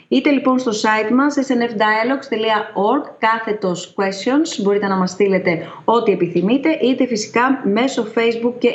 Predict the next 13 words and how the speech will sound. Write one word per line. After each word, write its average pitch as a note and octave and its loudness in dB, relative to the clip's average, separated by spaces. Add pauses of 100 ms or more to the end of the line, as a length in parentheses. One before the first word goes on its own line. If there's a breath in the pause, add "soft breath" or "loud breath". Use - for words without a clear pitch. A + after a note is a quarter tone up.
(160)
Instagram A3+ 0 (260 loud breath)
στο - -2
S A3 0
N G#3 0
F F#3 -2
Dialogues, G#3 0
είναι G#3+ 2
δηλαδή G3 2
το, G3+ 2 (600)
το A3 2
account G3 0 (420 loud breath)
της, G3+ 0
εμ, F3 0